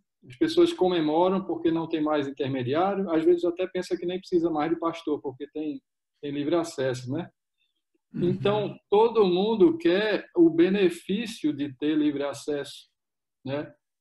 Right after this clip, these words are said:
Speaker 1: Mas eu trago aqui a, a responsabilidade de se apresentar no Santo dos Santos pelo livre acesso, né? Você tem livre acesso? Beleza, Cristo nos propiciou.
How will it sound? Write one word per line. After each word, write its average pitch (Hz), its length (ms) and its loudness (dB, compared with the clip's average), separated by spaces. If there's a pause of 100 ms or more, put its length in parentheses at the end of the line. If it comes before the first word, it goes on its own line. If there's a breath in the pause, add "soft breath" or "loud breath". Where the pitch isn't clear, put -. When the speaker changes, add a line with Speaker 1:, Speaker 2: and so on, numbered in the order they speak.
(100)
Speaker 1:
Mas 170 440 4
eu 185 100 4
trago 190 300 0
aqui 202 300 -2
a, 202 120 0
a 160 340 -2
responsabilidade 170 1400 0
de 214 220 -4
se 240 220 -8
apresentar 180 960 -2
no 135 180 -10
Santo 151 340 -10
dos 135 240 -10
Santos 160 520 -6
pelo 151 280 -4
livre 143 280 -4
acesso, 135 560 -8
né? 165 120 -12
Você 170 240 -2
tem 160 220 -4
livre 131 180 -4
acesso? 202 560 -4 (480)
Beleza, 135 640 -2 (220)
Cristo 131 360 -8
nos 151 200 -8
propiciou. 143 720 -4